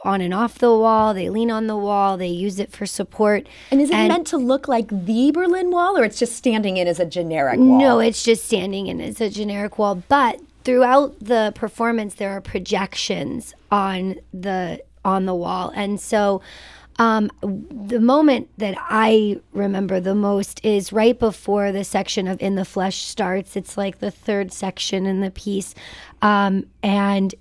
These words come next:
Speaker 1: there's a projection, but it's covered up, and you can tell that it's covered up. And Nejla was talking about it being of, it,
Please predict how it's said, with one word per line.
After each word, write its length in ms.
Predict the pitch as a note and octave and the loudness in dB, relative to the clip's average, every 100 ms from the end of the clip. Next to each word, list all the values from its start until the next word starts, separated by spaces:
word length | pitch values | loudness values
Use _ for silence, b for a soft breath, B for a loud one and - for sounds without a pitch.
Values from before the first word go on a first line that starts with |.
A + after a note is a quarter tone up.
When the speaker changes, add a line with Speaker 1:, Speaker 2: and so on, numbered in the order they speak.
| _ | _
Speaker 1:
there's 280 | F#3 G#3 G3 | -8 -6 -6
a 80 | G3+ | -6
projection, 960 | - A3 G#3+ A#3 A#3 - A3 F#3 F#3+ F3+ _ _ - | -6 -6 -4 -4 -4 -2 -2 -2 -6 -10 _ _ -4
but 200 | G#3 G3 | -2 -2
it's 240 | F#3+ - | -6 -12
covered 440 | - - F#3 F#3 | -10 -8 -8 -6
up, 220 | F#3+ - F#4 - - | -6 -8 -6 -6 -4
and 180 | G3+ | -4
you 100 | G3 | -4
can 240 | F#3+ - F3+ | -6 -8 -8
tell 400 | - - G3 F#3+ | -6 -4 -4 -4
that 160 | F#3+ | -8
it's 220 | - A3+ - | -10 -12 -14
covered 380 | - F3+ F#3 | -12 -8 -6
up. 260 | F#3 F#3 - B B B B _ | -4 -6 -10 B B B B _
And 460 | G3+ G3 G3+ G3 - | -2 0 -2 -4 -2
Nejla 420 | G#3+ G#3+ G#3+ A#3 G3 | 2 2 2 2 0
was 180 | F#3+ | -2
talking 440 | - G3+ G3 G#3 G3 | 0 0 2 0 -2
about 360 | G3 G3+ F#3+ - - | 0 0 0 0 0
it 200 | G3 - | 0 0
being 340 | G3+ G3 G3 - | 0 4 2 2
of, 440 | G3 F#3 F#3 F3 - b b b b _ _ _ _ _ - | 0 2 0 -2 -12 b b b b _ _ _ _ _ -2
it, 140 | G#3+ | -2